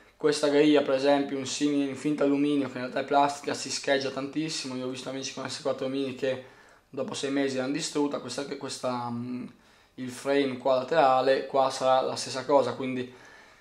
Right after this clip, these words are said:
consiglio sempre una cover e una pellicola, se no dopo due mesi sogn-, rassegnatevi ad avere qualche taglio su questa cornice. Benissimo,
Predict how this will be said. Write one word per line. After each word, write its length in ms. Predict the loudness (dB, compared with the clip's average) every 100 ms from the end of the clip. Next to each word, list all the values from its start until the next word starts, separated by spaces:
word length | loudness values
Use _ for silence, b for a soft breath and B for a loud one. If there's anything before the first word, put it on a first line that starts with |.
| _
consiglio 400 | -10 -2 0 2
sempre 260 | 0 -2
una 140 | -4 -2
cover 260 | 0 2
e 40 | 2
una 100 | 0
pellicola, 480 | -2 0 0 2 0
se 140 | -2
no 340 | -2 -4 -6 _ _ _ _
dopo 300 | -8 -8 -4
due 140 | -4
mesi 360 | -2 -4 -6 -8
sogn-, 360 | -8 -10 -12 -18 _ _ _ _ _ -14 -10
rassegnatevi 600 | -8 -4 -2 -2 -2 -2
ad 80 | -2
avere 200 | -2 -4
qualche 320 | -4 -6 -8
taglio 420 | -6 -4 -4 -4
su 140 | -6 -8
questa 440 | -8 -8 -8 -10 b b b b b b b b b _
cornice. 600 | -4 -2 0 -2 -2 -4 0
Benissimo, 840 | 4 6 4 2 2 2 0